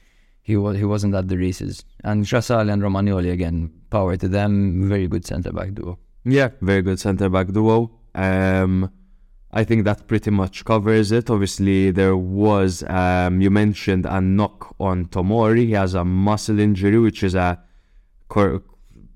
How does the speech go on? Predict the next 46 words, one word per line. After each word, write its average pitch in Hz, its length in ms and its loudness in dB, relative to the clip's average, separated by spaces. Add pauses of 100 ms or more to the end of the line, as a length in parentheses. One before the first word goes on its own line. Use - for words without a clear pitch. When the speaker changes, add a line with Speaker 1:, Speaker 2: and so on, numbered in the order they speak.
Speaker 2:
pardon 95 420 0
my 92 140 0
pronunciation, 98 800 0
but 92 180 -2
it's 92 180 -8
a 95 100 0
lesion 104 580 0
<laughs> 107 80 0
of 127 500 -2
a 107 80 2
Speaker 1:
Lesion, 101 500 0
lesion. 117 240 -6
Speaker 2:
a 110 40 0
little 156 400 0
lesion. 104 960 2
Speaker 1:
<laughs> 113 260 -2
Lesion. 151 800 0
Speaker 2:
Hey, 156 420 2
lesion. 120 880 0
It's 113 160 -2
a 117 80 2
lesion 110 520 2
of 101 120 0
a 104 60 2
rotator 101 540 2
muscle 95 460 -2
on 92 180 -4
his 87 200 -4
left 95 400 0
hip, - 220 -2
so 95 180 -2
that 95 220 -4
is 95 140 -2
a 90 220 -4 (180)
painful 107 500 0
and 95 240 -2
potentially 92 560 -2
lengthy 98 400 -2
one. 104 220 0
He's 98 180 -2
probably 85 460 -2
out 82 180 -4
for 90 160 -4
the 85 80 -4
Milan 87 460 0
derby. 87 480 -2